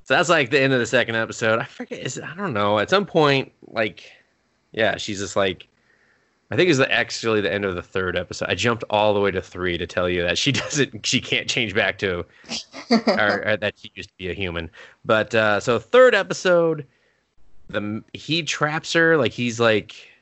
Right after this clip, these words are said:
Speaker 1: no, it's gotta be the second episode. Yeah, it's the second episode 'cause she gets her wallet back 'cause he didn't believe that, yeah, because he didn't believe all throughout the second episode that she was a human before.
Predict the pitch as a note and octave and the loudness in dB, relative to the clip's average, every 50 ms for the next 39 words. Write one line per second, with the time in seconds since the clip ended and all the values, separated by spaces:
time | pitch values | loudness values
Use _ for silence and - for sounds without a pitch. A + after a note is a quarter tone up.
0 | _ _ _ _ _ _ _ _ _ - - - _ _ _ _ B2 D#3 E3+ E3 | _ _ _ _ _ _ _ _ _ -20 -20 -20 _ _ _ _ -2 0 2 2
1 | D#3 D3 C#3 B2 A#2 - D3 D#3+ D#3+ C#3+ B2 G#2+ - G2 - G#2 F#2 F2+ F2 F2+ | 4 2 2 2 0 -2 -2 -2 0 -2 -4 -4 -8 -6 -4 -4 -4 -4 -6 -8
2 | E2+ - - - F2 E2+ E2+ A2 A2+ G2+ F2+ G2 - - A#2 - E3+ E3+ E3 D#3+ | -12 -12 -10 -8 -8 -2 0 0 0 2 0 -4 -8 -8 -2 -2 0 0 2 0
3 | D3+ C3 C3 - A#2 F#2+ F2 - - - - A#2+ C3 B2+ - A#2+ G#2+ G#2 G#2+ A2 | 0 -2 0 -2 -2 -2 -2 -4 -8 -6 -4 -4 -4 -2 -2 -2 2 4 4 6
4 | A2+ G#2 D#2 C#2+ F#2 F2+ F2+ F2+ F2+ - _ _ _ _ _ _ _ _ - A2 | 4 4 2 0 0 0 0 -2 -6 -8 _ _ _ _ _ _ _ _ -6 -4
5 | - - C3+ C3+ B2+ C#3 B2+ G2 F#2+ G#2 F#2+ G#2+ A2 A2+ G2+ G#2 G#2 G2+ G2 - | -2 0 -2 2 2 2 0 0 -4 -6 -4 -2 -2 0 2 2 2 2 2 -4
6 | _ - _ - C3+ C3 A#2+ A2 G#2 G2 - _ - - B2+ A2 - - E3+ E3+ | _ -14 _ 0 0 0 2 0 -2 -6 -8 _ -8 -6 -6 -6 -4 -4 0 0
7 | F#3+ E3 B2 B2+ A#2+ A#2+ B2 B2+ B2 A#2 A2 A2 G#2+ A#2 A2 G#2+ G#2 F#2+ - G#2+ | 0 0 0 -2 -2 0 0 2 4 4 2 2 2 0 -2 -2 -2 -4 -4 -4
8 | G2+ F2+ G2 G2 F2 - - G#2+ G2 F2+ F#2 F2 - - G2+ F#2+ F#2 F2+ E2+ E2 | -4 -4 -6 -8 -8 -6 -4 -4 -2 -2 -4 -6 -6 -8 -8 -8 -8 -8 -8 -8
9 | E2+ G2 F#2+ F#2+ G2 F#2+ G2 G#2+ - A2 A2 A2 A2 A2 | -8 -6 -4 -4 -4 -6 -6 -4 -2 0 2 2 0 -2